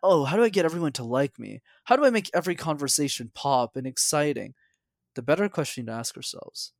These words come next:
is, "Who do we want those fifteen thousand people to be? Out of the sea of billions of people in the world,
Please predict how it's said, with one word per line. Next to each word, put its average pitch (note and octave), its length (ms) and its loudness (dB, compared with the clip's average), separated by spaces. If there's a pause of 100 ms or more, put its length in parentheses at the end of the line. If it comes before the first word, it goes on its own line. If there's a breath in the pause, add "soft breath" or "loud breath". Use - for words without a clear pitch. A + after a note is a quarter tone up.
(340)
is, B2+ 200 -2
"Who D3 180 -6
do F#3 100 -6
we E3 160 -6
want A#2 300 -10
those A2 200 -8
fifteen A#2 540 -12
thousand A2+ 560 -10
people A#2 380 -18
to - 240 -16
be? - 240 -16 (1400)
Out C3+ 180 4
of C#3+ 140 -6
the B2+ 80 -4
sea C#3+ 760 0 (520)
of B2 240 -10 (160)
billions D3 640 2
of A#2+ 160 -8
people C3+ 340 -10
in A2+ 80 -10
the A2 100 -14
world, A#2+ 600 -14